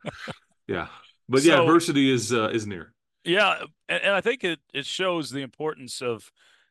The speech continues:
Speaker 1: this year. You do have a few, a s-, a small few teams that are down in this league.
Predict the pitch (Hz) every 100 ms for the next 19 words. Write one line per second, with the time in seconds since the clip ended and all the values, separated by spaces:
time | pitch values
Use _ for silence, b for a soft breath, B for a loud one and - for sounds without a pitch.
0 | _ 160 220 - 202 165 156 170 143 151
1 | 143 135 110 _ - 120 131 143 160 185
2 | 226 _ _ 127 - - 123 110 - -
3 | 139 147 147 - 151 151 135 _ _ -
4 | 131 143 143 127 107 95 110 127 127 127
5 | 117 - 127 131 -